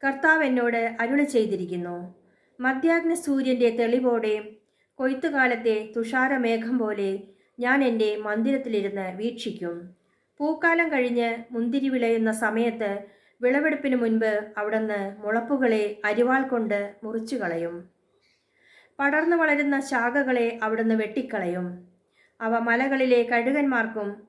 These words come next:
ഭൂമിയിലെ മൃഗങ്ങൾക്കുമായി ഉപേക്ഷിക്കപ്പെടും.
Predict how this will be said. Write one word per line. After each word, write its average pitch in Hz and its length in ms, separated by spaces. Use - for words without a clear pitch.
ഭൂമിയിലെ 226 640
മൃഗങ്ങൾക്കുമായി 214 840
ഉപേക്ഷിക്കപ്പെടും. 190 1080